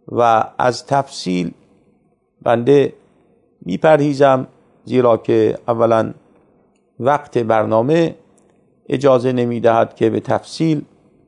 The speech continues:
به مواردی که در کتاب‌ها و آثار عامه و خاصه نقل شده بپردازیم و دیگر اینکه نیازی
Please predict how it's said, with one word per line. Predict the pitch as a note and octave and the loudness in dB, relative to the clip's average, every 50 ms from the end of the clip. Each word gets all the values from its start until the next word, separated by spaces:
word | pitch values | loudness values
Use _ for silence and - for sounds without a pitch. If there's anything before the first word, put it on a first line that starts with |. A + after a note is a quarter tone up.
| _ _ _ _ _ | _ _ _ _ _
به | - A#2+ A2+ A2 G#2+ - - G3 - - _ _ _ _ _ _ _ _ - | -2 2 4 4 6 6 4 2 0 -4 _ _ _ _ _ _ _ _ -8
مواردی | A2+ A2+ A2+ A2+ A2+ A2+ A#2 C3 D3 C3+ C3 A#2+ | -2 0 2 4 4 4 4 2 0 -2 -4 -6
که | A2+ - A#2+ | -6 -4 0
در | A2+ A2+ A2 G#2 | 0 2 0 0
کتاب‌ها | - - A2 G#2+ - G#2+ G#2+ G#2 G2+ A2 B2 B2 | -2 -4 -6 -2 0 2 2 2 2 2 2 2
و | A2+ A2 | 2 2
آثار | - - G#2+ G#2 - - - C3 C3 A#2+ A2+ G#2+ G2+ G2+ - _ _ _ - _ _ _ _ _ _ _ _ _ _ _ _ _ _ _ - | 2 2 2 2 2 2 2 4 4 4 4 2 2 -2 -6 _ _ _ -20 _ _ _ _ _ _ _ _ _ _ _ _ _ _ _ 0
عامه | A#2 A#2 A2+ A2 A#2+ C3 D3+ D#3 | 2 2 2 2 0 0 0 2
و | C3+ A#2 | 2 0
خاصه | - - - A2+ A2 G#2+ - - A#2 | 0 0 2 2 2 0 -2 -6 -6
نقل | A2 A2 A2 A2+ A2 A2 G#2+ | -4 -2 -2 -2 -2 -4 -8
شده | G#2 - - A2 G#2+ A2+ G#2+ | -8 -6 -6 -2 0 0 -2
بپردازیم | - C3 B2+ - C3+ C3+ C3+ C3+ D3 D3 C#3 D3+ E3+ F3 F3 F3+ - _ _ _ _ _ _ _ _ _ _ _ _ _ _ - | -2 -2 -4 -2 0 0 0 0 -2 -4 -4 -4 -6 -8 -8 -10 -14 _ _ _ _ _ _ _ _ _ _ _ _ _ _ -8
و | - A#2 A#2 A#2 | -2 0 0 0
دیگر | A2+ B2+ B2+ B2+ D#3 E3+ F3 | 0 -2 -4 0 0 2 0
اینکه | F3+ - - F3 E3+ D3 - E3+ E3+ F3 | 0 -2 -4 -6 -6 -6 -4 -4 -4 -2
نیازی | F#3+ F3 F3 F#3 F#3+ F#3+ F#3 E3 D3 C#3 C3 A#2+ A#2 | -4 -6 -4 0 2 2 2 2 0 0 -2 -2 -4